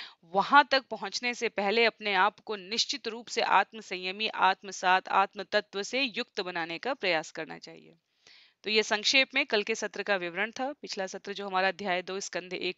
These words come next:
पर, स्कंध दो अध्याय दो का प्रथम सत्र था, श्लोक संख्या एक से लेकर बारह तक। तो आज के सत्र को आरंभ करते हुए, जैसा हम प्र-, अ, प्रत्येक सत्र में करते हैं, पहले हम लोग इस श्लोकों का वाचन करेंगे।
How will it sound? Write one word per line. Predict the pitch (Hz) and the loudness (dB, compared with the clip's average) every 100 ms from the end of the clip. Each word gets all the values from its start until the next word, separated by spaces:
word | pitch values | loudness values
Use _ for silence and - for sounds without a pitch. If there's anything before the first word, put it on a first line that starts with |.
| _ | _
पर, | - 196 180 - - _ _ - | 0 0 0 -12 -20 _ _ -14
स्कंध | 208 254 254 | 2 6 6
दो | 233 220 294 285 _ _ _ _ - | 6 4 4 2 _ _ _ _ -2
अध्याय | 196 214 190 202 | 0 4 4 4
दो | 196 185 | 0 -4
का | 233 | -2
प्रथम | 381 _ 214 - 196 | -2 _ -12 -10 -8
सत्र | 185 175 156 | -8 -8 -10
था, | 190 156 _ _ - | -8 -10 _ _ -12
श्लोक | - 202 | -6 -4
संख्या | - 196 214 | -4 -4 2
एक | 196 185 | 4 4
से | - | -2
लेकर | 185 180 233 | -4 -2 -2
बारह | 175 151 | -2 -4
तक। | 147 151 - - - - | -6 -12 -14 -20 -20 -4
तो | 220 | 8
आज | 214 240 | 8 8
के | 262 | 0
सत्र | - 247 247 | -4 -6 -2
को | 247 | 6
आरंभ | 233 233 247 | 6 6 0
करते | 226 214 | -2 0
हुए, | 247 277 | -2 -2
जैसा | 247 202 220 | -4 -6 -4
हम | 220 208 | -6 -6
प्र-, | 185 - 180 180 | -12 -12 -12 -12
अ, | - 196 | -10 -8
प्रत्येक | 185 202 - 240 | -4 -4 0 0
सत्र | - 214 220 | 0 -6 -6
में | 226 | -4
करते | 208 190 262 | -2 -2 -2
हैं, | 277 | -2
पहले | 214 208 | 0 0
हम | 208 | -4
लोग | 202 | -6
इस | 202 | -8
श्लोकों | - 185 196 | -8 -8 -6
का | 196 | -4
वाचन | 170 160 208 | -4 -4 -6
करेंगे। | 208 208 214 262 | -6 -6 -6 -8